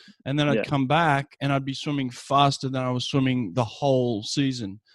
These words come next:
Speaker 1: you know, uh,
Speaker 2: Mm.
Speaker 1: off, off three weeks of rest, <laughs> you know, not swimming
Speaker 2: Yeah.
Speaker 1: a single stroke. I just did a podcast with Eamon Sullivan, who was the former world record holder in the fifty and the
Speaker 2: Yeah.
Speaker 1: hundred freestyle. And he was talking about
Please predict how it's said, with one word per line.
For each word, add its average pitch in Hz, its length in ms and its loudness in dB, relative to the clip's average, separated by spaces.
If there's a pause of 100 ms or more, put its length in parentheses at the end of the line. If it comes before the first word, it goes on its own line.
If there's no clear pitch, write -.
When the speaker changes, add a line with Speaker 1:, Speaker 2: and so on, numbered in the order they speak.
(160)
Speaker 1:
you 127 100 -8
know, 117 340 -2
uh, 120 220 0
Speaker 2:
Mm. 113 200 4
Speaker 1:
off, 135 280 -4
off 135 320 -4
three 147 200 0
weeks 135 280 0
of 107 140 -6
rest, 117 460 -2
<laughs> - 40 -20
you 131 160 -2
know, 131 180 0
not 135 260 0
swimming 113 260 2
Speaker 2:
Yeah. 110 60 -4
Speaker 1:
a - 20 -8
single 123 320 -6
stroke. 143 400 -8 (480)
I 147 80 2
just 151 200 -2
did 151 120 4
a 135 40 6
podcast 135 520 4
with 127 80 0
Eamon 127 260 2
Sullivan, 135 520 2
who 127 160 2
was 117 180 -2
the 113 80 -8
former 123 320 0
world 113 220 0
record 127 300 -2
holder 117 260 0
in 117 80 -4
the 113 80 -4
fifty 123 400 -6
and 117 100 -6
the 110 60 -4
Speaker 2:
Yeah. 113 80 4
Speaker 1:
hundred 127 180 0
freestyle. 123 500 -2
And 120 80 -2
he 131 80 -2
was 135 140 -6
talking 127 300 -4
about 120 280 0